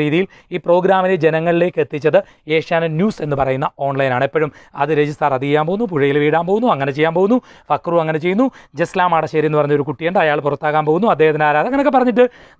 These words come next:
നമ്മളെ ഇത് കാണാൻ വേണ്ടിയുള്ളൊരു ത്രസിപ്പിക്കൽ ഉണ്ടാക്കിയത് ഇവരാണ്. രജിത് സാറിന് ഇത്രയേറെ ആരാധകരെ ഉണ്ടാക്കി കൊടുത്തതും ഈ ഓൺലൈൻ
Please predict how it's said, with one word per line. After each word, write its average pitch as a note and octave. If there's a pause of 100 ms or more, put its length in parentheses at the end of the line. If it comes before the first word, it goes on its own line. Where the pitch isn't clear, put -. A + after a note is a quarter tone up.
നമ്മളെ B3+
ഇത് A#3 (120)
കാണാൻ G3+
വേണ്ടിയുള്ളൊരു G3 (300)
ത്രസിപ്പിക്കൽ G#3+ (160)
ഉണ്ടാക്കിയത് D3 (180)
ഇവരാണ്. B2+ (420)
രജിത് A3
സാറിന് C4+ (160)
ഇത്രയേറെ G#3+ (320)
ആരാധകരെ G3 (200)
ഉണ്ടാക്കി E3+
കൊടുത്തതും D#3+ (340)
ഈ A3+ (240)
ഓൺലൈൻ F3